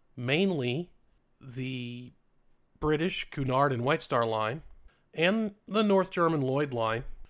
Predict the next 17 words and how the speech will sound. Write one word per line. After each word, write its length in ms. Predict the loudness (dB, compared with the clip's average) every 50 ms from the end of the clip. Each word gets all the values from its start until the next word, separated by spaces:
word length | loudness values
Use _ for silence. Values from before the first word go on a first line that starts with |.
| -18 _ _ _ _ -6
to 180 | -4 -2 -2
a 40 | -2
good 260 | -2 -2 -4 -4 -4
point, 360 | -6 -4 -2 -2 -2 -2 -4 -8 _ _ _ _ _ _ _ _ -6
um, 640 | 0 2 4 4 4 4 2 0 0 -2 -4 -8 _ _ _ _ _ _ _ _ _ -10
and 440 | -2 0 2 4 4 2 2 0 2
other 240 | 2 4 4 4 4
German 320 | 4 4 4 4 4 2
shipping 340 | 0 0 -2 -2 -2 -4 -2
companies, 420 | 0 0 0 2 0 0 0 0
like, 240 | 2 2 0 0 -2 -10 -14 -14 -14 -14 -14 -16 -20 -18 -8
including 580 | -2 0 0 0 2 0 0 2 2 2 2 2
the 160 | 2 2 2
Hamburg 520 | 2 2 2 2 2 2 2 0 0 0 -2
America 520 | -4 -2 2 4 4 4 4 2 0 -2
Line, 520 | -2 0 0 0 2 2 0 -2 -4 -6 -10 _ _ _ _ _ _ _ _ _ _ _ _ _ _ _ -10
to 480 | -4 -2 0 0 0 0 0 -2 -4